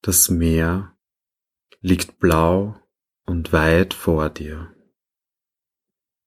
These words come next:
Dein Blick verliert sich in der Ferne, wo das Meer in den wolkenlosen, weiten Himmel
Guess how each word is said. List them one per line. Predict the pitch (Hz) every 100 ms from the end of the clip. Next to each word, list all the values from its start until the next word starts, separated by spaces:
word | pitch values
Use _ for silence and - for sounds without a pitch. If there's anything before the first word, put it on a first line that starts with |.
| _ _ _ _ _ _ _ _ _ _ _ _ _ _ _ _
Dein | - 85 82
Blick | 101 101 - - - _ _ _
verliert | - 92 82 87 85 82
sich | - 87 -
in | - 90
der | 95
Ferne, | - - 78 78 78 73 78 - _ _ _ _ _ _ _ _ _ _ _ _
wo | 95 92
das | 85 -
Meer | 85 78 78 82 95 95 _ _ _
in | - 85
den | 80 76
wolkenlosen, | 80 80 82 - 98 87 85 80 - 80 78
weiten | 76 82 - - 95 95
Himmel | 80 82 80 80 78 101